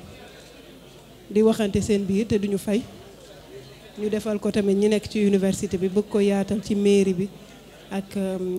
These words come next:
hôpitaux yeeg yëpp, fépp fu soxla bi, euh, yemb rek, incha allah. Donc tey loolu moo doon sunu yitte ak sunuy tànk Mbàkke Balla, di sàkku ñaan, di la gërëm, di la sant,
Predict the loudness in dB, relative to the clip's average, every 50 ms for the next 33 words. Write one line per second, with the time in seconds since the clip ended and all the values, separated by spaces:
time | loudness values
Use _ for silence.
0 | -4 -6 -4 -4 -4 -2 -2 0 2 2 0 0 0 0 0 0 0 -2 -6 -8
1 | -8 -8 -12 -14 -14 -14 -8 -2 0 0 0 -2 -6 -4 -4 -2 -2 -2 -4 -4
2 | -4 -4 -4 -4 -2 -2 -4 -4 -4 -6 -6 -6 -6 -6 -6 -6 -6 -6 -8 -6
3 | -6 -4 -4 -4 -4 -4 -6 -8 -6 -8 -10 -10 -10 -12 -14 -16 -16 -18 -18 -20
4 | -20 -20 -20 -20 -20 -20 -20 -20 -20 -14 -6 -4 -4 -4 -2 -2 -2 0 2 2
5 | 2 4 4 4 4 4 2 0 0 0 0 2 2 2 2 0 0 0 0 0
6 | 2 2 2 0 -2 -2 -6 -8 -6 -4 -2 0 0 0 0 2 0 0 0 -2
7 | -8 -16 -18 -18 -12 -8 -6 -6 -4 -2 -2 -2 -2 -2 -4 -4 -6 -8 -10 -12
8 | -14 -8 -6 -6 -4 -2 -4 -4 -4 -2 -2 -2 -2 -2 -2 -6 -6 -10 -16 -20
9 | -20 -20 -20 -20 -20 -20 -16 -8 -4 -2 -2 -2 -2 0 0 0 2 2 0 0
10 | 0 0 0 0 -2 -2 -2 -2 -2 -2 -4 -10